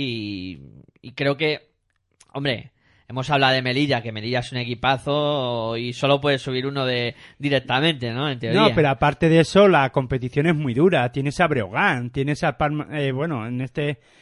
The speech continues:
Speaker 2: caso tú dices, eh, a Europa, que podría estar ahí, pero yo antes de meter a, a este equipo, metería, pues eso, a cocinas punto com, a,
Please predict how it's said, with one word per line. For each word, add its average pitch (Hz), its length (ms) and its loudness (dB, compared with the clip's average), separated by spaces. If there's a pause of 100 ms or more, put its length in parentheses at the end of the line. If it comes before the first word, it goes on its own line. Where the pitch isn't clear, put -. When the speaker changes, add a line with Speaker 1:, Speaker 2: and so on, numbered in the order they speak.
(140)
Speaker 2:
caso 151 340 0
tú 160 140 0
dices, 156 380 -2
eh, 117 580 -2 (100)
a 135 120 -4
Europa, 160 640 0 (520)
que 143 140 2
podría 139 340 2
estar 135 280 0
ahí, 160 280 4
pero 117 400 0
yo 110 320 -4
antes 143 260 2
de 147 120 2
meter 147 400 0
a, 139 340 0 (460)
a 143 100 0
este 156 220 2
equipo, 175 720 4
metería, 120 580 -4
pues 147 220 -6
eso, 123 340 -6
a 107 480 -10
cocinas 127 520 -6
punto 123 460 -6
com, 175 460 4
a, 120 300 -4